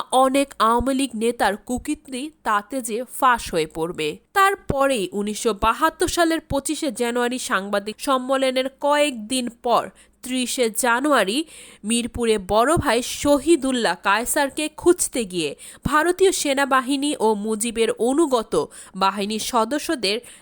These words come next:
দ্বারা জহির রায়হান চিরতরে গুম হয়ে যায়। জহির রায়হানের বড়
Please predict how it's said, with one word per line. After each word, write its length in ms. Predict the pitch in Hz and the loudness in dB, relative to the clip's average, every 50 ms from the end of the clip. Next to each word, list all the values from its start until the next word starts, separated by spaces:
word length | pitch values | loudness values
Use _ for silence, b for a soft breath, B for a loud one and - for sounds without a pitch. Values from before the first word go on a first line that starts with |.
| B - | B -6
দ্বারা 300 | - 196 190 190 190 185 190 190 - | -2 0 2 2 2 0 -2 0 2
জহির 380 | 214 214 214 208 247 285 285 269 | 4 4 4 4 2 0 2 4
রায়হান 360 | 285 277 285 233 233 190 - 240 - _ _ _ - | 2 2 2 2 0 -2 -2 -2 -8 _ _ _ -10
চিরতরে 840 | - 269 269 277 294 294 285 - - _ - 220 214 214 214 214 196 190 - | -4 -2 -2 0 0 -2 -2 -4 -6 _ -2 2 2 2 4 2 0 -2 -4
গুম 160 | 196 190 180 185 | -8 -8 -8 -8
হয়ে 260 | 175 185 165 156 156 | -6 -6 -4 -4 -4
যায়। 320 | 156 - 165 143 127 104 - - _ _ _ _ - | -4 -4 -4 -2 -4 -4 -8 -12 _ _ _ _ 0
জহির 340 | 285 311 339 330 392 415 415 | 2 2 4 4 4 4 4
রায়হানের 420 | 415 392 381 403 381 294 277 285 233 196 | 4 2 2 2 2 2 2 0 0 0
বড় 260 | 220 226 233 247 262 | 2 4 4 6 6